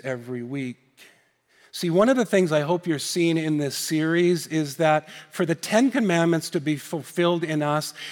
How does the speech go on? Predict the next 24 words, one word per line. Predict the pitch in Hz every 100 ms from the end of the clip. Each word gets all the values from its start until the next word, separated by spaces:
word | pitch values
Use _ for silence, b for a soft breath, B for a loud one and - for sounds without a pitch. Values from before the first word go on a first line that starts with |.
| B -
they | 180
must | 226 208 190 -
be | 190
fulfilled | 160 175 143 - 170 160 147 -
in | 160 151
Christ | 143 - - 151 107 - - _
in | 127 107 - - -
us. | - - _ _ _ _ _ _ _ _ _ _ _ _ _ _ _ _ _ _ _ _ _ _
And | 156 160 165
if | 208 240 -
Christ | - 226 170 131 - -
is | 165 156 170
in | 170 180
you, | 190 208 254 254 - B B B
then | 160 165
you've | 180 247 226
moved | 185 214 269 202 117 -
from | - 185 147
a |
person | - 190 196 - 175
of | 151 139
idolatry | 131 139 156 165 160 - 123 120 123 _ _
to | 156
worship, | 139 160 185 - -